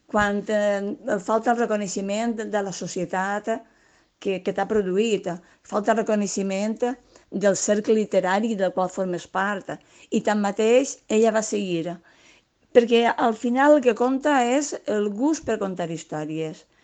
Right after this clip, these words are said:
el plaer d'escriure, i això a mi no m'ha faltat des de que vaig començar. També he de dir que a mi no m'ha faltat reconeixement del públic des de que vaig començar a publicar. Òbviament, un públic reduït, òbviament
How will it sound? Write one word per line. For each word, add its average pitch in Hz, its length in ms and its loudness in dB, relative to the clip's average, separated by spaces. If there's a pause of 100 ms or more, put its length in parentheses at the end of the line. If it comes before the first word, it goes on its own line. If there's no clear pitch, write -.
(260)
el 214 240 2
plaer 202 340 4
d'escriure, 170 600 -4
i 175 100 -2
això 180 200 -4
a 254 80 0
mi 254 120 2
no 240 120 -2
m'ha 208 140 -2
faltat 202 400 -4
des 196 140 -6
de 180 100 -10
que 175 120 -4
vaig 175 160 -6
començar. 160 440 -6 (600)
També 226 260 6
he 254 80 6
de 247 80 8
dir 269 220 4
que 240 100 2
a - 20 2
mi 233 80 0
no 240 100 -2
m'ha 220 140 0
faltat 214 400 0
reconeixement 202 680 -4 (300)
del 196 200 2
públic 269 560 0 (280)
des 202 280 2
de 202 100 0
que 190 160 -4 (240)
vaig 208 220 -2
començar 202 340 -4
a 185 80 -6
publicar. 165 580 -8 (760)
Òbviament, 254 580 2 (240)
un 247 240 -2
públic 247 260 4
reduït, 190 540 0 (540)
òbviament 226 580 -2